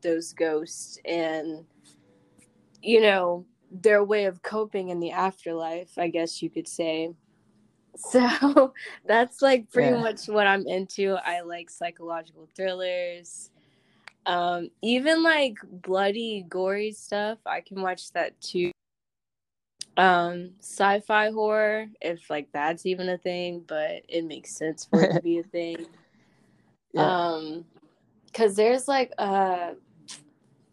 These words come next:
Speaker 1: shit, it's <sighs> Lovecraft or something like that. It's some show on H B O that Jordan Peele did. Uh,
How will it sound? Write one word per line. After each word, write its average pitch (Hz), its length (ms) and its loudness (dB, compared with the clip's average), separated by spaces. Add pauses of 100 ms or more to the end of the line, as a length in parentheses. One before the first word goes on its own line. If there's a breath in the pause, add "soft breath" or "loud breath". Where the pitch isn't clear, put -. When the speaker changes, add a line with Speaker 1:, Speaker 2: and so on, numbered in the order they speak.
(520)
Speaker 1:
shit, 196 760 2
it's - 520 -2 (920)
<sighs> - 760 -12
Lovecraft 269 920 -2
or 302 80 -4
something 269 280 -4
like 269 180 0
that. 262 220 6
It's 254 180 4
some 262 240 2
show 277 260 0
on 233 120 0
H 202 340 -2
B 196 220 0
O 190 240 0
that 185 280 -4
Jordan 180 360 -4
Peele 180 260 -4
did. 175 440 -4 (1160)
Uh, 185 500 2